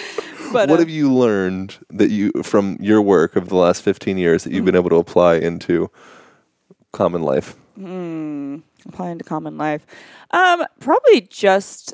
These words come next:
Speaker 1: uh, to be not unjudgmental of
Speaker 2: Totally.
Speaker 1: what people are into. Like, especially 'cause just nothing surprises me anymore. And so, um, it's kinda interesting because a lot of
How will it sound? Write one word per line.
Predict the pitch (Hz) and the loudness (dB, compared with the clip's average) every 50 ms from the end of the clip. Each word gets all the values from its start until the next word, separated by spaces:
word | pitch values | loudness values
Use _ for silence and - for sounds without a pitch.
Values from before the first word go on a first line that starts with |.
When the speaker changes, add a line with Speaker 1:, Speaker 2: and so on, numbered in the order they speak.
| - _ - | -8 _ 2
Speaker 1:
uh, | 175 170 165 160 160 156 156 156 151 151 147 - - - _ _ _ _ _ _ _ _ _ _ _ _ _ _ _ _ _ _ _ _ - | 2 4 4 4 4 2 2 2 0 0 -2 -2 -4 -8 _ _ _ _ _ _ _ _ _ _ _ _ _ _ _ _ _ _ _ _ -10
to | - 202 190 175 170 165 160 156 151 151 143 - | -4 -2 0 2 2 2 2 2 0 -2 -2 -2
be | - 165 160 160 156 151 151 151 151 151 151 151 - - _ _ _ _ | -2 -2 0 0 0 0 0 0 -2 -2 -4 -6 -6 -10 _ _ _ _
not | 170 160 165 160 160 139 _ _ _ _ _ _ _ _ | -10 -8 -6 -6 -6 -8 _ _ _ _ _ _ _ _
unjudgmental | - - 165 165 165 165 165 170 170 165 165 - 180 170 165 165 - 160 156 156 - - 196 226 247 - | -10 -10 -10 -10 -12 -14 -14 -14 -14 -14 -4 -2 -2 -2 -2 -4 -6 -8 -8 -8 -6 -4 -4 -2 -2 -2
of | - 170 165 165 | -2 -2 -2 -2
Speaker 2:
Totally. | - - - - 135 220 185 | -2 0 0 2 2 2 0
Speaker 1:
what | 180 170 - | -2 -2 -4
people | 185 175 - 175 | -4 -4 -2 -2
are | 175 170 | -2 -2
into. | 165 170 180 - 226 226 247 262 247 _ _ _ _ _ _ _ _ | -4 -8 -8 -6 -6 -4 -4 -6 -8 _ _ _ _ _ _ _ _
Like, | - 190 180 - - _ _ - - - _ _ _ _ _ _ | -4 -4 -4 -6 -12 _ _ -20 -20 -20 _ _ _ _ _ _
especially | - - 359 - 349 | -8 -4 -2 0 2
'cause | - 233 190 | 2 0 0
just | - 185 180 - | 0 -2 0 0
nothing | 175 165 - 170 160 | 0 0 0 -2 -4
surprises | - - 156 - 143 117 143 160 170 175 185 202 | -6 -6 -2 0 0 0 0 0 -4 -6 -6 -8
me | 196 196 | -8 -6
anymore. | 202 208 202 202 202 202 208 220 | -6 -6 -4 -2 -2 0 0 0
And | 240 226 185 | -2 -4 -6
so, | - - 165 156 156 156 156 156 156 165 - - - - - - _ _ _ _ | -4 -2 -2 0 0 0 -2 -2 -4 -6 -8 -14 -20 -20 -20 -20 _ _ _ _
um, | - 170 160 156 151 - - | -10 -8 -6 -6 -6 -6 -6
it's | - - | -8 -4
kinda | - - 392 494 539 - - - | 0 2 2 2 2 0 -2 -4
interesting | 220 240 - 240 220 - - 190 160 143 | -6 -4 -2 -4 -4 -2 -2 -4 -4 -4
because | 143 156 - 190 190 185 180 170 - - | -6 -6 -2 2 2 2 2 0 -2 -2
a | 180 | 0
lot | 175 185 196 233 | 2 2 2 2
of | 233 | 0